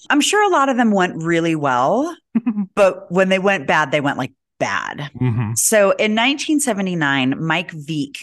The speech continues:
Speaker 1: who's the son of the Chicago White Sox owner Bill Veeck, and he's, Mike is also the promotions director for the White Sox.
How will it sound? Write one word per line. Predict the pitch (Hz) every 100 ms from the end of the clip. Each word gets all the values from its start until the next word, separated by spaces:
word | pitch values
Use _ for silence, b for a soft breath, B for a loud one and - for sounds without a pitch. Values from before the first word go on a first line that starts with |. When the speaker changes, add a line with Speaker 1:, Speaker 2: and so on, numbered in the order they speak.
| 123
Speaker 1:
who's | 156 147 139
the | 160
son | - - 220 196 156 147
of | 151 156 143
the | 170
Chicago | - - 165 160
White | 151 147 143
Sox | - 147 -
owner | - 147 143 131 127 _
Bill | 196 180 180 170
Veeck, | 143 127 127 -
and | - 180
he's, | 151 180 - -
Mike | 185 180 180
is | 170 -
also | 165 160
the | 165
promotions | 151 151 151 156 - 151
director | - 135 - 135
for | - 139
the | 131
White | 127 127
Sox. | - 113 113 -